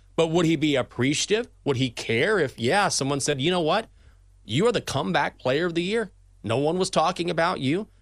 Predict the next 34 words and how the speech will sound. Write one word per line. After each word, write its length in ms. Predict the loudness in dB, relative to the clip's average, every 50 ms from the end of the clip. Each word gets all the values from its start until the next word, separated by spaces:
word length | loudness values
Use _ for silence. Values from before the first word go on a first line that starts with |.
| -12 -4
You 220 | 0 2 2 2
had 480 | 2 0 0 2 2 2 2 0 -2 -6 -4 -2
a, 500 | -2 0 0 0 0 0 -2 -2 -4 -8 -12 _ _ _ _ -4
a 140 | -2 -2 0
renaissance 960 | 0 0 0 0 2 2 0 2 2 2 2 2 0 0 -2 -4 -4 -4 -6 -10 -14 _ -2
as 160 | -2 -2 -2
far 220 | 0 2 2 2
as 120 | 2 2 0
your 100 | 0 -2
career 420 | -2 -4 -4 -2 -2 0 -2 -2
is 80 | -2 -4
concerned." 540 | -4 -6 -4 -4 -4 -2 -2 -2 -2 -4
So, 320 | -4 -2 0 0 0 0 -4 -8 -18 _ -12 -4
of 180 | -4 -4 -4 -4
course, 640 | -4 0 2 4 4 4 4 2 0 -2 -4 -6 -10 -16 -20 -20 -20 -20 _ -8
games 680 | -2 0 0 2 2 2 2 2 0 0 -2 -4 -6 -8 -12 -20 -20 -20 _ -20 -20 -20 _ -4
that 180 | -2 -2 0 0
you 160 | 0 0 0
win, 460 | 0 0 0 0 0 0 -2 -2 -4 -4
making 380 | -2 -2 -2 -2 -2 -2 -4
the 80 | -4 -4
playoffs, 580 | -6 -4 -2 0 2 2 2 2 0 -2 -2 -2
that 240 | 0 0 0 2
is 260 | 0 0 -2 -4 -6 -10 -12 -10
no 400 | -6 -4 -2 0 2 2 0 -2
question 540 | -4 -6 -2 0 0 0 0 -2 -4 -4 -2
about 260 | 0 0 0 0 0
it, 140 | -2 -4 -4 -4
the 60 | -4
most 280 | -2 -2 -4 -4 -4
important 540 | -8 -8 -8 -8 -4 -2 -2 -2 -4 -4 -4
thing. 260 | -4 -4 -4 -4 -6 -4
But 100 | -4 -4 -2
also, 640 | 0 0 0 0 0 -2 -2 -2 -2 -2 -2 -4